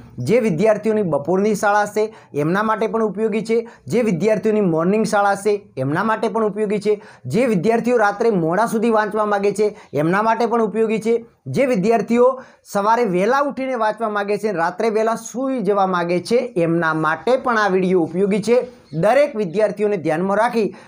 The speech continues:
અને આ વીડિયો તૈયાર કરેલો છે. જો તમે ડાઉટનોટ એપ્લિકેશન ડાઉનલોડ ન કરી હોય, તો ફટાફટ ડાઉનલોડ કરી નાખો, જેની અંદર તમે કોઈ પણ ક્વેશ્ચનનો ફોટો પાડશો, તો એ ક્વેશ્ચનનો તમને વીડિયો સોલ્યુશન ત્યાં આગળ મળી જશે. જે તમારા હોમવર્કનું હોઈ શકે છે,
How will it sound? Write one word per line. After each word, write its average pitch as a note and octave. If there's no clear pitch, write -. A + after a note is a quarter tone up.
અને D#3+
આ B3+
વીડિયો G#3
તૈયાર F3+
કરેલો F#3+
છે. A3
જો G3
તમે A3+
ડાઉટનોટ F3+
એપ્લિકેશન G#3
ડાઉનલોડ F#3
ન E3
કરી G#3
હોય, G#3+
તો G#3+
ફટાફટ A3
ડાઉનલોડ A3+
કરી A3+
નાખો, A#3
જેની F#3
અંદર A#3+
તમે G#3+
કોઈ G#3
પણ C4
ક્વેશ્ચનનો G3+
ફોટો F#3
પાડશો, A#3
તો F3
એ G3+
ક્વેશ્ચનનો A3
તમને F#3
વીડિયો E3+
સોલ્યુશન G3+
ત્યાં F3
આગળ D#3
મળી C#3+
જશે. A3+
જે F#3
તમારા G#3+
હોમવર્કનું G#3
હોઈ A3
શકે G#3+
છે, A3